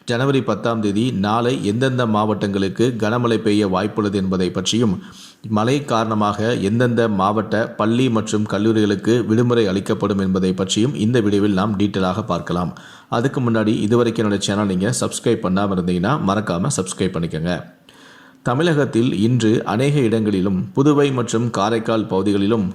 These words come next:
இடி மின்னலுடன் கூடிய லேசான முதல் மிதமான மழை பெய்யக்கூடும்.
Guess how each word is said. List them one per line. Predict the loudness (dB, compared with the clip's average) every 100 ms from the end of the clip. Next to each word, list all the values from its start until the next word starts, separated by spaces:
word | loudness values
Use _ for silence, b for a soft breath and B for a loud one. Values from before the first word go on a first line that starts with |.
| -2
இடி | 0 4 4
மின்னலுடன் | 2 0 2 2 2
கூடிய | 0 2 2 0
லேசான | 0 0 0 0 0 0
முதல் | 0 2 0 0
மிதமான | 0 2 2 0
மழை | 0 0
பெய்யக்கூடும். | 0 0 0 0 0 0